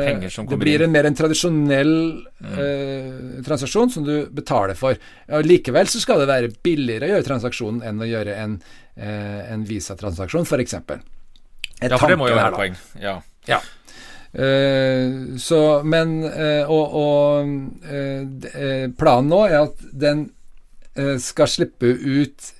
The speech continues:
Speaker 1: elleve prosent av en Visa-transaksjon. Eh, når den er ferdig da, eh, lagt om, ikke sant? Så at, eh,
Speaker 2: Nitti prosent mer
Speaker 1: at det blir
Speaker 2: energieffektivt
Speaker 1: ja,
Speaker 2: enn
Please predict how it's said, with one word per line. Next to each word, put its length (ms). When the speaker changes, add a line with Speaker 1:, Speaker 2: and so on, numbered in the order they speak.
Speaker 1:
elleve 680
prosent 480
av 420
en 300
Visa-transaksjon. 760
Eh, 1200
når 160
den 80
er 80
ferdig 400
da, 100
eh, 240
lagt 200
om, 60
ikke 140
sant? 80
Så 80
at, 120
eh, 340
Speaker 2:
Nitti 200
prosent 300
mer 160
Speaker 1:
at 60
det 80
blir 160
Speaker 2:
energieffektivt 640
Speaker 1:
ja, 20
Speaker 2:
enn 80